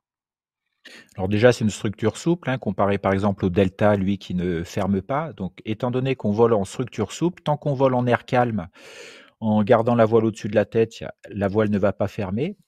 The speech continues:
Mais comme on fait évoluer sa pratique en conditions plus fortes, en conditions notamment thermiques,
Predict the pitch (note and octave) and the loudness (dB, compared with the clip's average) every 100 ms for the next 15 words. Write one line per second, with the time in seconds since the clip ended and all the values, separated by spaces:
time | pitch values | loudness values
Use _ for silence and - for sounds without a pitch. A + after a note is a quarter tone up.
0 | _ G#2 G2 D3+ D3+ C#3 - B2 A#2 A#2+ | _ -6 -2 -2 -2 -2 2 2 4 2
1 | A#2+ B2+ - - - A#2 - B2+ - - | 2 0 -2 -4 -4 -4 -6 -12 -14 -20
2 | _ F#3+ F#3+ F#3+ F#3+ - G2 G2+ G#2+ - | _ -12 -10 -8 -10 -8 -8 -6 -8 -4
3 | G#2+ - A2 - G#2 G#2 G#2 - G2 - | -6 -4 -8 -2 0 0 0 -4 -6 -4
4 | G2 G#2 - G#2 G2+ G2+ G2 - _ _ | -4 -4 -4 -2 0 0 -2 -8 _ _
5 | G#2 G2+ G2 G#2+ G#2+ G#2+ - A#2+ A#2 A#2+ | -6 -4 -2 -2 0 -2 0 0 0 -2
6 | A#2+ - | -6 -14